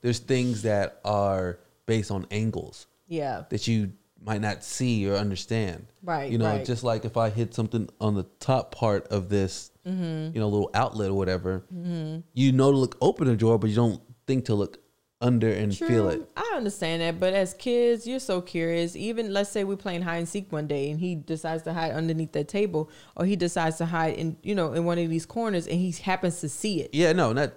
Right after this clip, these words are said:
Speaker 1: the, the gun would just be out. It'll be in
Speaker 2: No,
Speaker 1: the
Speaker 2: I know.
Speaker 1: lockbox that you would need your thumb or toe to
Speaker 2: Something
Speaker 1: get
Speaker 2: that,
Speaker 1: in.
Speaker 2: yeah, I, I don't know. I'm just so, I, I, yeah, obviously you could feel and that I'm uncomfortable about this whole conversation.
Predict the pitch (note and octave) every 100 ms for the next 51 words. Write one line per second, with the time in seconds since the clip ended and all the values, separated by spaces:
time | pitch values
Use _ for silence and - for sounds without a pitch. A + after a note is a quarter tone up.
0 | - A#2 B2+ B2+ E3+ G#3 C3+ A#2 A#2 F#2
1 | G2+ D2+ - - C3 C#3 C#3 B2 G#2+ A#2
2 | C3 D#3+ A#2+ A2+ A2 - A2 G#2 G2+ A2
3 | G#2 G#2 F#2 F#2+ - - - A#3+ B2+ B2+
4 | A2 G2+ F#2+ - - F3+ D#3+ C3+ B2+ F3
5 | D#3 E2 F3 E3 D3 C#3 C#3 - G#3+ G#3+
6 | G#3 F3+ C#3 C3+ E3+ F#3 D#3 - B2 B2+
7 | - B3 - A#3+ - F#3 - F#3+ F3 D#3+
8 | D#3+ E3 D#3+ - F3+ D#3 D3 D3 C#3+ -
9 | E3+ D#3 D3+ D#3+ D3+ D#3+ D3+ C#3+ C#3 C3+
10 | C#3+ - C#3 C#3+ C#3+ - C#3+ - C#3+